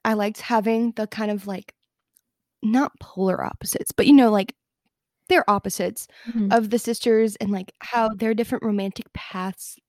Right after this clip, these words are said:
Speaker 1: lay out and who they both are like, "I like him and I like him," but then, you know, Mary Ann ends up with, like, the older, <laughs> like, mature one. Thank God. Um, so, like, I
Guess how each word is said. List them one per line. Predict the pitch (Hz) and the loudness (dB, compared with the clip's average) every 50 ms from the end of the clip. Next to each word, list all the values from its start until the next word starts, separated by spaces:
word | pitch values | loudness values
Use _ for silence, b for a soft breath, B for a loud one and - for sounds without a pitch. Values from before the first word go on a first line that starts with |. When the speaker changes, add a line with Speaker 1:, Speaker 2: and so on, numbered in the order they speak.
| _ _ _ _ _ - | _ _ _ _ _ -10
Speaker 1:
lay | 208 208 202 208 196 - - | -6 -4 -4 -4 -6 -6 -8
out | 190 185 185 180 180 175 180 180 180 - - | -6 -6 -6 -6 -6 -6 -6 -8 -8 -8 -8
and | 196 185 180 175 170 - - b b b b b b b b b b | -8 -6 -6 -8 -10 -10 -16 b b b b b b b b b b
who | - 262 262 254 254 254 247 | 6 8 10 10 10 10 8
they | 233 220 233 226 | 6 6 4 2
both | 214 - 208 202 208 202 - 226 | 4 2 2 0 0 -2 -4 -6
are | 202 196 | -6 -6
like, | 185 180 175 - - - _ B B B B B B _ _ _ | -6 -8 -10 -12 -14 -20 _ B B B B B B _ _ _
"I | - 180 | -10 -8
like | 170 170 175 - | -8 -8 -12 -14
him | - - 220 214 214 208 202 | -8 -4 -2 -2 -2 -2 -2
and | 196 180 | -4 -4
I | 180 180 | -6 -6
like | 185 180 175 - | -6 -8 -8 -8
him," | - 196 196 196 196 196 190 | -6 -4 -4 -2 -2 -2 -4
but | - - - | -4 -8 -8
then, | - 196 185 185 185 - _ _ _ | -6 -6 -4 -6 -8 -10 _ _ _
you | - 196 | -4 -2
know, | 190 180 175 - | 0 0 -2 2
Mary | - 220 233 233 220 - | 4 6 6 6 8 8
Ann | 214 208 202 202 202 190 - - _ _ _ - | 8 8 8 8 6 4 2 -2 _ _ _ -2
ends | 202 202 202 185 | 0 2 2 2
up | 196 185 185 - | 0 -2 -2 -2
with, | 196 196 175 - | -4 -4 -4 -4
like, | 180 175 - _ _ _ _ - | -8 -12 -12 _ _ _ _ -6
the | - 208 196 - | -6 -6 -4 -4
older, | - 185 185 190 175 214 208 208 208 196 - - - | -6 -6 -6 -2 0 0 0 2 0 -2 -6 -8 -10
<laughs> | 208 - | -4 -4
like, | 233 - - _ | -4 -4 -4 _
mature | - 202 185 - - - 190 196 202 208 | -2 -2 -2 -2 -4 -4 -2 -2 0 0
one. | 220 226 226 226 226 220 - - _ _ - | 0 0 2 2 0 0 -2 -8 _ _ -8
Thank | - 180 180 180 175 | -4 -2 -2 0 0
God. | 175 170 165 165 B B B B B B B B B B B B B _ _ _ | 0 -2 -2 -4 B B B B B B B B B B B B B _ _ _
Um, | 233 233 220 202 190 180 160 202 - - _ _ _ _ _ _ _ _ _ _ _ _ _ _ - _ _ - | 4 6 6 6 4 4 0 -2 -6 -10 _ _ _ _ _ _ _ _ _ _ _ _ _ _ -20 _ _ -6
so, | 240 - 339 320 | 2 4 4 6
like, | 330 339 - - | 6 4 2 0
I | 294 330 359 | 0 0 0